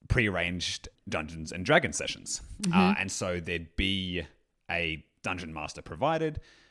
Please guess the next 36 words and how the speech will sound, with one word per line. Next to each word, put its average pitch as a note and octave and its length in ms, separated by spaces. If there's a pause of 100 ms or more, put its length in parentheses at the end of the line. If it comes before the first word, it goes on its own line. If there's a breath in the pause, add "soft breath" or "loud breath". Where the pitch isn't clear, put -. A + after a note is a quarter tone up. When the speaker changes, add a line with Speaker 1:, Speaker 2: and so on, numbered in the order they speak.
(240 soft breath)
Speaker 1:
and F2+ 240
you'd F2 220
turn G2+ 220
up F2+ 260
and F2 180
they'd G2 260
have F2 220
everything D#2+ 360
ready D2 200
for - 200
you. C2+ 200
Like, D2+ 280
if G#2 180
you F#2 100
wanted, E2+ 380
you E2+ 80
could E2 180
bring E2 300
your E2 160
own D#2+ 120
character A#2+ 400
there, G2 280
but F#2+ 180
otherwise E2+ 600 (320)
they'd E2+ 180
have A#2+ 220
a G#2+ 60
pre-made G2+ 380
character, F#2 600
they'd D#2+ 140
have F#2+ 220
all F2+ 80
the E2+ 100
dice, D#2 380
they'd D#2+ 160
have E2 340